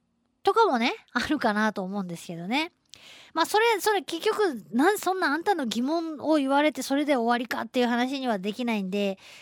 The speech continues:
今日は一つ、何の話をするかというと、蚊の前の段階、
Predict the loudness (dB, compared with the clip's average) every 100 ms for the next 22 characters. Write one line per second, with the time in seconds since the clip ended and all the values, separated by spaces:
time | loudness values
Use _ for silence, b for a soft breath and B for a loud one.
0 | -4 -2 -2 -2 -4 -6 -8 b b b
1 | b 0 2 2 2 0 -2 -4 -2 -4
2 | -2 -2 -2 -6 -4 -2 -2 -4 b b
3 | b _ _ _ _ _ _ _ _ _
4 | _ _ -2 2 4 4 6 6 4 2
5 | 2 2 0 -2 -4